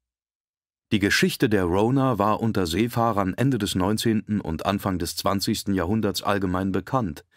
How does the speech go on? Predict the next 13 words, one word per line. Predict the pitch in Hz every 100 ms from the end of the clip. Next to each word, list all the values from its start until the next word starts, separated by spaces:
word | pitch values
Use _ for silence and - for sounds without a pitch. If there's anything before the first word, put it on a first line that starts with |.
| - _ _
In | 95
den | 85
Unterlagen | 78 110 104 95 95 95
der | 87
Admiralität | - 101 95 85 80 80 95 104
wird | - 101
das | 90 -
Schiff | - 101 -
als | 90 85 -
auf | 85 85 -
See | 85 95 98
verschollen | - 87 - 117 110 80 71
geführt. | - - - - -